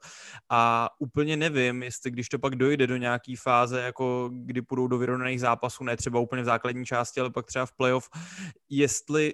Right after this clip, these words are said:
tato honeymoon fáze ještě vydrží a bude se chtít v uvozovkách vzdát tý střely pro to, aby jí zvednul jako Kyrie. Ale dokud tohle budou dělat, tak, tak u-, proč ne?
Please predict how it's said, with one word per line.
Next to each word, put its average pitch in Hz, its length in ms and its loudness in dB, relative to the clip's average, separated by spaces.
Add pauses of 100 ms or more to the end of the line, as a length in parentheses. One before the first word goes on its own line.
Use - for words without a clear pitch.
(120)
tato 135 420 0
honeymoon 131 460 0
fáze 131 420 4
ještě - 280 -2
vydrží 127 500 -2
a 127 60 0
bude 127 180 2
se 131 140 -4
chtít 131 300 -12
v - 80 -16
uvozovkách 127 480 -2
vzdát 117 360 2
tý 127 180 -6
střely 127 360 0
pro 123 200 0
to, - 200 0
aby 127 200 2 (720)
jí 131 180 -2
zvednul 127 420 -2
jako 120 200 -4
Kyrie. 113 380 2
Ale 117 180 4
dokud 131 260 2 (100)
tohle 135 200 0
budou 131 200 0
dělat, 123 300 -2 (120)
tak, 127 120 -2 (600)
tak - 260 2
u-, 117 300 -6
proč 131 280 2
ne? 120 260 2